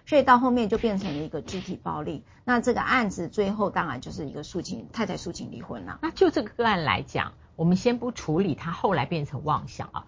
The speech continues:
Speaker 2: 我们无法了解这个先生他是不是有什么样的一个人生经验，
Speaker 1: 哦。
Speaker 2: 在这个婚姻以前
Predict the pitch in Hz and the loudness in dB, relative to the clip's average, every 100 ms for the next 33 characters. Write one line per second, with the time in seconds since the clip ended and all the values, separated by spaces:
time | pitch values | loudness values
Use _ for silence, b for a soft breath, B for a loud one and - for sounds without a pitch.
0 | b - 202 226 262 196 160 151 180 165 | b 4 6 6 10 10 10 6 4 0
1 | 185 170 - 156 156 151 160 190 190 190 | 2 0 0 0 0 -2 2 2 2 -4
2 | 180 190 156 147 156 160 120 147 170 135 | 0 2 4 2 2 -2 -2 0 0 0
3 | 131 - 135 131 131 123 147 156 - 180 | -4 -4 -6 -4 -4 0 2 2 4 2
4 | 180 170 170 180 139 - 196 - - 226 | 2 2 2 2 0 -4 -8 -8 4 6
5 | 208 185 170 185 180 180 147 - - - | 6 2 4 4 4 2 -2 -6 -6 -6